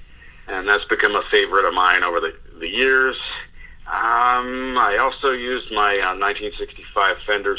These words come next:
Super Reverb, and I have a f-, newer Fender Deluxe, uh, Reverb, which I used a little bit. But honestly, mostly it was the Marshall. And I set the gain to, like, six,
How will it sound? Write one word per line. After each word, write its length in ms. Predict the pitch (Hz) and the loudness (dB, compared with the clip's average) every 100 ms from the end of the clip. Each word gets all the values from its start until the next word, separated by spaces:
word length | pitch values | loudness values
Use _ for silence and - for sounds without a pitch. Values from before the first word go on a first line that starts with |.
| - | -4
Super 260 | 110 95 98 | -8 -4 -4
Reverb, 760 | 92 117 113 110 110 107 107 104 | -2 -2 2 4 4 4 4 2
and 120 | 95 | 2
I 60 | |
have 160 | 90 87 | 0 2
a 60 | 85 | 0
f-, 500 | - - - - 98 | -2 -12 -14 -12 -2
newer 320 | 117 110 104 - | 2 2 2 0
Fender 300 | 98 98 90 | 0 0 0
Deluxe, 500 | 90 95 139 262 - - - - - - - - - - | 0 2 4 2 -2 -10 -12 -14 -18 -18 -20 -20 -20 -8
uh, 160 | - 85 | 0 2
Reverb, 560 | 92 92 85 85 87 87 | 2 0 2 2 2 0
which 180 | 85 | 0
I 60 | 90 | 0
used 300 | 82 82 - | -2 -4 -6
a 40 | |
little 240 | 80 82 80 | -4 -2 -2
bit. 340 | 85 82 82 | 2 2 2
But 260 | 90 85 - - | -2 -4 -6 -10
honestly, 500 | 92 104 165 - 135 | -2 0 0 0 0
mostly 420 | 120 120 127 139 135 | 0 0 2 2 2
it 80 | |
was 120 | 139 107 | 0 -2
the 80 | 107 | -4
Marshall. 720 | 95 101 113 113 123 117 113 - - - - - | -2 2 2 2 2 2 -2 -8 -20 -20 -18 -2
And 80 | |
I 120 | 95 95 - | 2 2 2
set 180 | 131 143 120 | 0 2 0
the 80 | |
gain 600 | 101 104 107 113 113 113 104 - - | 0 0 2 2 0 -2 -6 -14 -6
to, 100 | 107 | 0
like, 200 | 95 85 - - | 0 0 -6 -6
six, 260 | - 110 | 0 2